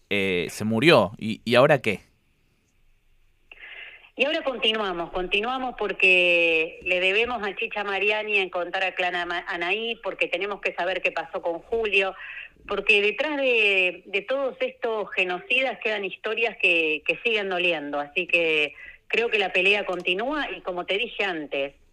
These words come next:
Speaker 2: también los responsables económicos de la dictadura que también señaló
Speaker 1: Sí.
Speaker 2: Rodolfo Walsh en la carta abierta.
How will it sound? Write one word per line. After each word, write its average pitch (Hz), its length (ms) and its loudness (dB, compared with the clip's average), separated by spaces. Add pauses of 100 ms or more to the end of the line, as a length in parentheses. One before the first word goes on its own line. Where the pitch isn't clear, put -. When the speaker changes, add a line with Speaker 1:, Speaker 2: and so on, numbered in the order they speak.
(120)
Speaker 2:
también 247 600 -2 (100)
los 175 140 -4
responsables 175 600 -4
económicos 170 640 -2
de 147 80 -6
la 143 100 -2
dictadura 165 520 -2
que 160 80 -2
también 170 480 -4
señaló 165 500 -2
Speaker 1:
Sí. - 480 -12
Speaker 2:
Rodolfo 185 380 -2
Walsh 180 420 -2
en 160 100 -4
la 156 80 -2
carta 160 280 -2
abierta. 143 500 -2